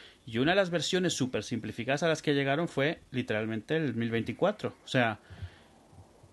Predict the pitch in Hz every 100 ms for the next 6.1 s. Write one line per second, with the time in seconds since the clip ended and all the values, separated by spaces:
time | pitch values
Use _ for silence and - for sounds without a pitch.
0 | - - 147 131 127 143 151 156 160 190
1 | 143 127 - 151 160 151 165 165 165 165
2 | 190 143 143 156 175 170 156 165 165 160
3 | 160 180 143 135 160 156 135 - 123 127
4 | 139 170 202 - 123 117 151 127 104 113
5 | - 120 151 135 120 110 131 127 123 156
6 | 123